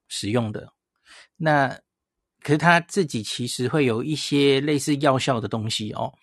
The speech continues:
那所以这几年就发现这个可可本身它有含多酚呐。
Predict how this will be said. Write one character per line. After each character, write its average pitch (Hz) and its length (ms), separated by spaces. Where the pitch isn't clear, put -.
那 156 200
所 190 160
以 196 120
这 214 120
几 147 140
年 135 340
就 147 440
发 147 180
现 139 280
这 143 80
个 127 400
可 - 280
可 - 380
本 117 200
身 151 480
它 160 180
有 139 300
含 131 340
多 147 260
酚 139 360
呐。 127 180